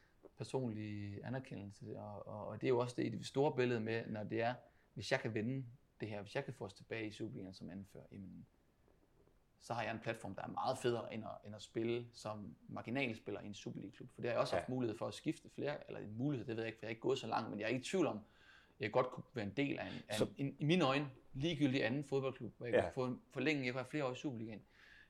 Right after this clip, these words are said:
Speaker 1: Men det er ikke den rolle, jeg drømte om. Det er ikke
Speaker 2: Nej.
Speaker 1: en drøm, jeg, eller den rolle, jeg kunne tænke mig at være i. Så det er jo også det, jeg er mest stolt af lige nu, det er, at, og det er et øjebliksbillede, jeg ved, at fodbolden kan ændre sig så hurtigt.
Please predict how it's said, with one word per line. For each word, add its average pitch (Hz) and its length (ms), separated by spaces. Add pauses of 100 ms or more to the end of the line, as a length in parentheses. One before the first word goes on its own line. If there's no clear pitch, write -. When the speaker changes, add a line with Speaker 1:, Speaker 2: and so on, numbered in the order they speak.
Speaker 1:
Men 110 120
det 120 60
er 120 40
ikke 127 180
den 117 80
rolle, 113 300
jeg 117 100 (100)
drømte 117 240
om. 104 140
Det - 60
er - 60
ikke 110 100
Speaker 2:
Nej. 123 100
Speaker 1:
en - 120
drøm, 120 200
jeg, 110 180 (100)
eller 110 160
den 113 140
rolle, 120 280
jeg 113 100 (160)
kunne - 180
tænke 147 220
mig 110 80
at 107 60
være 110 240
i. 104 60
Så - 240 (1400)
det 131 60
er 123 40
jo 123 60
også 135 140
det, 127 60
jeg 117 60
er 104 60
mest 117 220
stolt 113 260
af 107 120
lige 117 160
nu, 107 300
det 117 100
er, 113 80
at, - 240 (160)
og 104 80
det 107 60
er 110 40
et - 60
øjebliksbillede, 110 580
jeg 107 80
ved, 120 60
at 110 60
fodbolden 117 340
kan - 100
ændre 110 180
sig 107 200 (440)
så - 140
hurtigt. 113 320